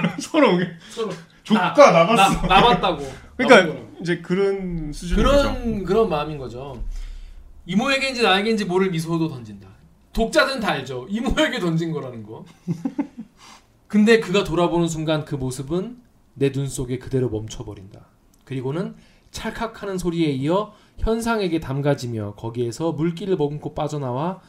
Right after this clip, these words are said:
Speaker 2: 커다랗게 확대된 뒤 네모난 테두리를 두른 채 내 가슴 속으로 스며든다.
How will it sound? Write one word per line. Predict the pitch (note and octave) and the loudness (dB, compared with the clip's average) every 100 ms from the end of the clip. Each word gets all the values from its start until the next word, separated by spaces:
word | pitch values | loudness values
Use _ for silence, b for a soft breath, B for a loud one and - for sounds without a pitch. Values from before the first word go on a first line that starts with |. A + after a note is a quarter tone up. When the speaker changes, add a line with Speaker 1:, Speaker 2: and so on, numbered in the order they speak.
| b b | b b
Speaker 2:
커다랗게 | - - A3+ A3+ A3 G#3 - - G3 | -12 -2 2 2 2 2 0 -6 -6
확대된 | - F#3+ G#3+ F3 D#3 | -6 -12 -4 -2 -2
뒤 | B2+ B2+ G#2+ b b b b | -4 -6 -6 b b b b
네모난 | C#3+ E3+ G3 G3 G3 F#3 | -2 0 0 0 -2 -6
테두리를 | G#3+ G#3+ G3+ F#3 | -8 -8 -8 -8
두른 | D#3+ D3 C#3+ | -8 -8 -8
채 | - E3 | -8 -6
내 | C3+ | -6
가슴 | - G#2+ B2 | -8 -16 -18
속으로 | B2 A2+ | -20 -20
스며든다. | A2 - D#3 - G#2+ | -20 -16 -16 -16 -20